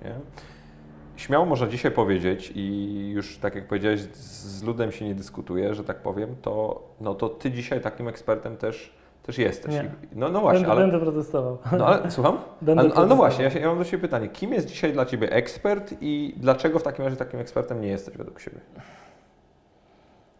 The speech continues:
Speaker 1: Bo
Speaker 2: No.
Speaker 1: słuchaj, masz trzysta trzydzieści tysięcy subskrypcji, od, twoje filmy ogląda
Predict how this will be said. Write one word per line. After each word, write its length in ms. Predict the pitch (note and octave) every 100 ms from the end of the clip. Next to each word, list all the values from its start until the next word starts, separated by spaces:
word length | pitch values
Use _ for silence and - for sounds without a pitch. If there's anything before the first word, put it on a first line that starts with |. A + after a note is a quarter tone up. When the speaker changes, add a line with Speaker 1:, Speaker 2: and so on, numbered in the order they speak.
| _ _ _ _ _ _ -
Speaker 1:
Bo 100 | D3
Speaker 2:
No. 60 |
Speaker 1:
słuchaj, 180 | C#3 - - -
masz 160 | B2
trzysta 420 | - - C#3 G3
trzydzieści 540 | E3+ - B2 C3+ C3+ C3
tysięcy 440 | - - C3 C3
subskrypcji, 960 | - G#2+ - - G2+ G3+ - - G2 E3+ - _ _ _ _ _ _ _ _ _ _ _ _ _ _
od, 160 | B2 A#2+
twoje 240 | D3+ D3
filmy 260 | D3+ E3+ D#3
ogląda 600 | B2+ C#3 C#3 C3 B2+